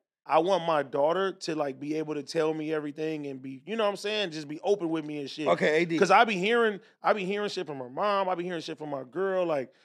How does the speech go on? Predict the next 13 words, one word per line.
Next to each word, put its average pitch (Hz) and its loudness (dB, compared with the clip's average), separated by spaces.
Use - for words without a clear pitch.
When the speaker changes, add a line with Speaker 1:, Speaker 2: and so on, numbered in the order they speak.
Speaker 1:
it 170 -2
be 180 -8
shit 190 0
like, 156 -2
"I 165 6
don't 160 2
want 151 -6
my 143 -8
dad 139 -4
to 147 -14
know 151 -4
about 151 -10
this," - -20